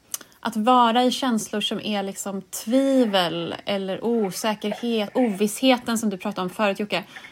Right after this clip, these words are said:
Alltså, att vara i f-, alltså, s-, de delar av oss själva som är mindre, liksom, vackra. Eller mindre, de vi inte visar upp, liksom.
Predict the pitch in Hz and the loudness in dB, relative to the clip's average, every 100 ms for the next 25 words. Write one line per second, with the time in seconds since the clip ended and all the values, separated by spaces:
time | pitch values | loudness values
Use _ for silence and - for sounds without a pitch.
0 | - 214 220 208 - - - _ - - | -8 -2 0 -2 -10 -20 -20 _ -10 -6
1 | 214 240 269 262 262 - 226 214 208 208 | 0 6 8 10 8 6 4 4 4 2
2 | - _ _ _ _ _ _ - _ - | -2 _ _ _ _ _ _ -20 _ -16
3 | - - - 214 226 - - - 214 - | -14 -14 -6 -4 -4 -6 -8 -12 -16 -18
4 | _ - - 208 262 262 240 254 220 233 | _ -16 -12 2 6 6 6 6 4 4
5 | 254 240 214 190 202 - 226 202 185 185 | 2 2 0 -2 -8 -6 -2 -2 -2 0
6 | 190 - 208 202 208 226 254 240 220 208 | -2 -2 -4 0 2 6 6 6 4 2
7 | 202 190 185 180 180 - 202 180 180 185 | 0 0 0 -2 -4 -6 -6 -4 -4 -2
8 | 240 - _ _ - 294 233 - - _ | -4 -6 _ _ -6 0 2 2 -4 _
9 | _ _ _ _ _ _ _ _ - 220 | _ _ _ _ _ _ _ _ -4 0
10 | 226 220 233 240 233 220 214 208 208 202 | 4 6 6 4 4 4 2 2 2 4
11 | 196 190 196 233 226 226 214 214 247 - | 4 2 2 0 2 0 0 -2 -2 -2
12 | 233 - - - - - - | -2 -2 -16 -12 -8 -8 -8